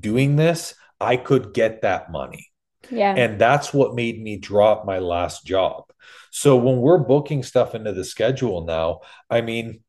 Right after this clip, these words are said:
Speaker 1: although our days look different, and, like, Lorna likes, she's a, definitely a morning person for sure. I'm not.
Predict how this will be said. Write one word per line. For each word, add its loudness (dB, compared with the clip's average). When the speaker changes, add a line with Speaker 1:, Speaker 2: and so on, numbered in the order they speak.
Speaker 1:
although 8
our 8
days 0
look -8
different, -2
and, -4
like, 0
Lorna 4
likes, 4
she's -12
a, -2
definitely -4
a 2
morning -4
person -10
for -12
sure. -4
I'm 2
not. -2